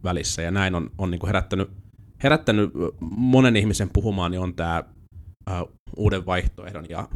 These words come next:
ja sinisen tulevaisuuden tilanne ja, ja miten se, se asia etenee. Täällä on myös kerätty kannattajakortteja tälle uudelle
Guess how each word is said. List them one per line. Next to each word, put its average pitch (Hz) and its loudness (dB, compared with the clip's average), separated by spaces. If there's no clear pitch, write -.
ja 95 -6
sinisen 90 -6
tulevaisuuden 80 -6
tilanne 80 -10
ja, 101 -8
ja 85 -6
miten 85 -4
se, - -2
se 85 -4
asia 80 -6
etenee. 76 -8
Täällä 107 0
on 98 0
myös 98 2
kerätty 98 -4
kannattajakortteja 98 -2
tälle 85 -6
uudelle 87 -4